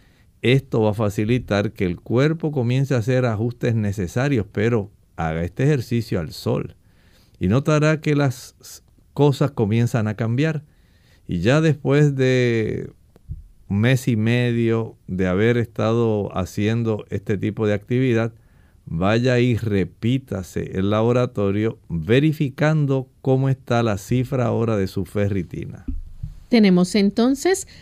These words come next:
Speaker 2: a Roberto desde Lares, Puerto Rico. Adelante, Roberto.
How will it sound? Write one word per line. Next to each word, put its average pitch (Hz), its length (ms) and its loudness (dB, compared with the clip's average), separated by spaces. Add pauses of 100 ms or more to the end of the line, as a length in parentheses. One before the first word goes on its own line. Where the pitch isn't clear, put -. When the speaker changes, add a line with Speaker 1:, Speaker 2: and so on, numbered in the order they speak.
(180)
Speaker 2:
a 233 300 6
Roberto 233 680 4
desde 214 360 2
Lares, 185 540 4
Puerto 220 420 4
Rico. 294 280 2
Adelante, 240 440 4
Roberto. 185 600 2